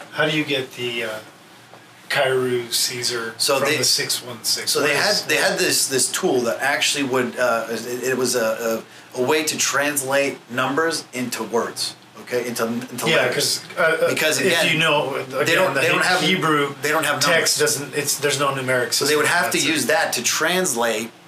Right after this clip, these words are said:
Speaker 2: things from numbers into actual words so that they knew, or, uh, from words into numbers so that they knew what number they were talking about, or vice versa. Well, they used that, and when Paul,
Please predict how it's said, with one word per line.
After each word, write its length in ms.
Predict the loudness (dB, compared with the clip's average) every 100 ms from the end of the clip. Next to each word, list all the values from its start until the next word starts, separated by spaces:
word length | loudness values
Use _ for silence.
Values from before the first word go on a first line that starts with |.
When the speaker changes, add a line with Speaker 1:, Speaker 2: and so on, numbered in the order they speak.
| -4
Speaker 2:
things 380 | -2 0 0 0
from 220 | -2 0
numbers 600 | 0 2 2 2 -2 -4
into 420 | -6 -4 -2 -2 -2
actual 560 | 0 0 -2 -2 -2 -4 -2
words 340 | 0 2 0
so 120 | 0
that 160 | -2 -2
they 100 | -4
knew, 320 | -2 -2 -4 -6 -18 -2
or, 260 | 0 2 2
uh, 260 | 2 0
from 260 | 0 -2 0
words 280 | 2 2 0
into 160 | -2 0
numbers 360 | 0 0 -2
so 80 | -2
that 80 | -2
they 140 | -2
knew 100 | 0
what 180 | 0 0
number 300 | 0 0 0
they 100 | -2
were 120 | -4
talking 320 | -2 -2 -4 -10
about, 160 | -12 -10
or 20 |
vice 220 | -8 -6
versa. 380 | -2 0 0 -4 -14 -20 -20 -14 0
Well, 160 | 2
they 140 | 2 0
used 360 | 2 0 0 0
that, 400 | 2 2 -2 -4 -6
and 220 | -4 -2
when 240 | -2 -2 -8
Paul, 220 | -10 -10